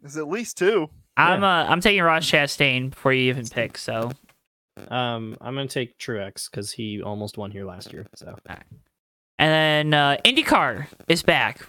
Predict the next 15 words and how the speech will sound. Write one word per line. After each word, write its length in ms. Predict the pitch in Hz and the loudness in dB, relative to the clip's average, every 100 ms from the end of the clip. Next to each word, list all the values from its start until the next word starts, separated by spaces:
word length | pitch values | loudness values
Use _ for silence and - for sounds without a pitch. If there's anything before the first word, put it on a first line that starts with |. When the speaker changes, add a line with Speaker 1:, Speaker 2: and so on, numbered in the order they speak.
| _ - | _ -2
Speaker 2:
First 240 | 202 - | 0 2
<laughs> 0 | |
race 300 | 214 - - | 0 0 0
of 60 | 226 | 0
the 60 | |
year 200 | 226 285 | 2 4
this 200 | 196 185 | 2 2
weekend, 300 | 165 151 151 | 2 2 4
Speaker 3:
Oh, 40 | 339 | 6
yeah. 200 | 151 185 | 8 6
Speaker 2:
guys. 240 | 285 - - - - _ _ | 4 -6 -14 -20 -20 _ _
Believe 160 | 202 180 | 2 4
it 60 | 175 | 4
or 80 | |
not. 300 | 170 175 233 | 4 4 2